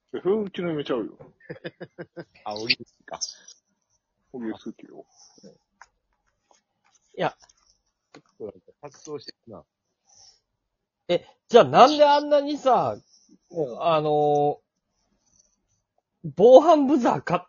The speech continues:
Speaker 3: てく、ください、みたいななったから。<laughs> 娘のために。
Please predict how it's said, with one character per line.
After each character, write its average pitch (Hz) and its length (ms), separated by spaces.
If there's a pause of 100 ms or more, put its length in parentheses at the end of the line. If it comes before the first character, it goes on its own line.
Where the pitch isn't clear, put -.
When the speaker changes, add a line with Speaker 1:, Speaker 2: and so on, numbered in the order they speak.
(140)
Speaker 3:
て 185 120
く、 - 180 (220)
く 202 80
だ 185 160
さ 180 200
い、 113 140
み 120 140
た 123 120
い 113 40
な 110 160
な 110 160
っ - 120
た 123 120
か 104 100
ら。 98 200 (380)
<laughs> - 880 (480)
娘 139 380
の 127 140
た 131 220
め 120 180
に。 110 240